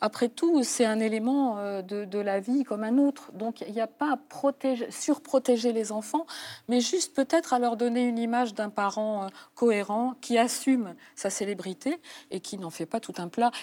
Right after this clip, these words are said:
et qui surtout ne confond pas, euh, célébrité et supériorité, qui reste juste tout à fait, euh,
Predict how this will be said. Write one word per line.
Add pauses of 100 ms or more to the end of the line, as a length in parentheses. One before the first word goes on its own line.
et
qui
surtout
ne
confond
pas, (460)
euh, (100)
célébrité
et
supériorité, (380)
qui
reste
juste (180)
tout
à
fait,
euh,